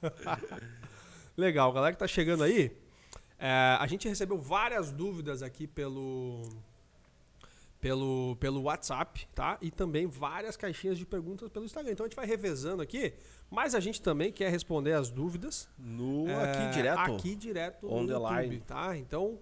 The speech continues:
Speaker 1: quem quiser mandar as dúvidas aqui nos comentários, fica à vontade, a gente vai pensar algumas, é, perguntas, boas perguntas. <coughs> Fazer pergunta é uma arte, então faça boas perguntas, perguntas que vão ser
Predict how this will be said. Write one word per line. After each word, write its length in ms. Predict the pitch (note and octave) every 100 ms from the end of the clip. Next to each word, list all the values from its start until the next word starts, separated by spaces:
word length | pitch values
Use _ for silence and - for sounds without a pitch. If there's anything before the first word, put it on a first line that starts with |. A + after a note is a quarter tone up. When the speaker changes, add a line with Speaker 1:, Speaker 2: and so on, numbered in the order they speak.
| -
Speaker 1:
quem 180 | - F#3+
quiser 300 | G3+ D#3 F#3+
mandar 320 | F#3+ E3 F3
as 140 | E3+ D3
dúvidas 560 | D#3+ F#3+ D#3 C#3+ C3
aqui 580 | E3 D#3 - G3+ A3+ C3+ - - - - - -
nos 320 | D#3+ C4+ C#4
comentários, 720 | - D#3+ C#3 C3 C#3 F3+ F#3
fica 180 | - E3
à 20 |
vontade, 400 | D3 C3+ C3+ F3
a 20 |
gente 140 | E3+ -
vai 160 | D3+ E3+
pensar 380 | F#3+ F3+ -
algumas, 600 | D#3 D#3+ E3+ E3+ D#3 - - - - - -
é, 260 | C#3 B2+ A#2+ - -
perguntas, 460 | D#3+ C3+ D3 F3
boas 400 | C#3 B2 C4+ F4
perguntas. 440 | - A#3 D3 C#3 F#3+ E3+ D#3+
<coughs> 80 | C#3
Fazer 200 | C3+ F3
pergunta 360 | G#3 D#3+ F#3+
é 20 | G#3
uma 140 | A3
arte, 300 | D#3+ F#3+ -
então 180 | E3 F#3
faça 340 | - F3+ -
boas 200 | E3 E3
perguntas, 260 | - D3 F3+
perguntas 340 | D#3+ F3 G3
que 120 | -
vão 160 | D#3+ F#3+
ser 280 | - F#3+